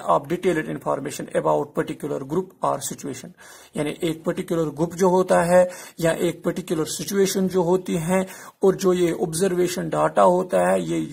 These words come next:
usually मुश्तमिल होता है of detailed information in particular groups के लिए और in particular situation के लिए, ठीक।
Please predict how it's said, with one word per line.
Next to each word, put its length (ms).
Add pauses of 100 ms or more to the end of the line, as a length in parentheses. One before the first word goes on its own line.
usually 400
मुश्तमिल 540
होता 360
है 280
of 320
detailed 400
information 640 (420)
in 240
particular 420 (100)
groups 260
के 180
लिए 200
और 380 (100)
in 180 (340)
particular 360 (100)
situation 420
के 100
लिए, 340
ठीक। 260